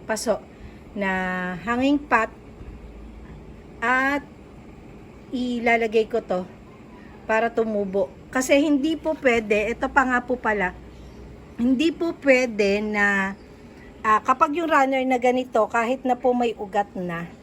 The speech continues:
putulin na. Hindi po pwede na puputulin na agad ito, itong mga runner na to.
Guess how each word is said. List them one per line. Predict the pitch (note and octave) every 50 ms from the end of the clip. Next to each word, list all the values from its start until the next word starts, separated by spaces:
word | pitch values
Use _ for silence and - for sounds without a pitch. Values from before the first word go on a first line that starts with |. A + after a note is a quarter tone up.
| - - - - - - - - - - -
putulin | - C4+ C4+ C4+ D4 C#4 C4+ B3+ B3+ B3+ B3+
na. | C4 B3+ A#3+ A#3+ - - - - - - - - - - - - - - - - - - - - - - - - - - -
Hindi | C4 C#4 C#4 D#4 C#4
po | D#4+ D#4 C4
pwede | D#4 C#4+ C4+ B3 C4+ C#4
na | C#4 C#4 C4
puputulin | - C4 B3 - B3+ B3 B3+ B3+ B3 A#3 A#3 A#3+ A3+ A3 -
na | F3+
agad | G3+ G3 G3+ G#3 G3
ito, | G3+ G3+ G3+ - A3+ G3+ G3 G3+ G3 - -
itong | - G#3+ G#3 - A#3+ A3+ A3+
mga | A3+ G#3+ G#3+ G#3 G3+
runner | G#3 G3 F#3+ F#3+ G3 G3 G3 F#3+
na | G3 F#3+ F#3
to. | - - G3+ F#3+